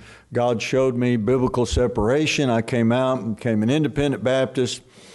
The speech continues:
uh, right after I got saved, forty-two years ago, something like that.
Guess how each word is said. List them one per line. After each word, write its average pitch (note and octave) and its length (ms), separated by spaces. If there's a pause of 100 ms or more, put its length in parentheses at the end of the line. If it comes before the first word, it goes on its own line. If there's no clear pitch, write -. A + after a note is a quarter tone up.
(220)
uh, A2 480
right D3 280
after D3 340
I A2+ 60
got A2 240
saved, A#2 440
forty-two D3+ 1400
years C3 400
ago, A#2+ 340
something B2+ 400
like A#2 240
that. A#2 380